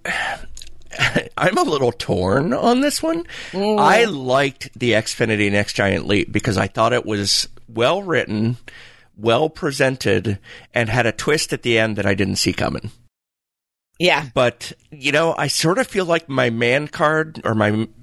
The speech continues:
Speaker 1: man club card requires me to choose the Bush <laughs> Guide. I didn't know before we started prepping for this commercial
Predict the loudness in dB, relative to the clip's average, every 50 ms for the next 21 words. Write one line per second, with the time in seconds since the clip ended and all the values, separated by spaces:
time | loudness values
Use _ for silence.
0 | -18 -6 -2 0 0 0 0 -2 -4 -2 -2 -2 -2 -4 -4 -2 0 0 0 0
1 | -2 -2 -2 -2 -2 -2 0 0 2 2 2 0 -2 -2 -4 -2 0 0 0 0
2 | 0 0 0 0 0 0 -2 -2 0 2 0 2 2 0 -2 -2 -4 -2 -2 -2
3 | 2 4 2 2 2 -2 -12 -12 -12 -12 -12 _ _ _ _ _ _ _ _ _
4 | _ _ -4 0 2 2 2 2 -2 -2 -4 -6 -4 -4 0 2 2 2 4 2
5 | 2 2 2 2 0 0 -2 -4 0 0 0 0 2 0 2 2 2 2 2 -2
6 | -2 -4 -2 0 0 0 0 -2 -4 0 0 0 2 2 -2 0 0 0 2 2
7 | 2 2 0 -2 0 -2 0 2 4 4 4 2 0 0 0 0 0 0 -2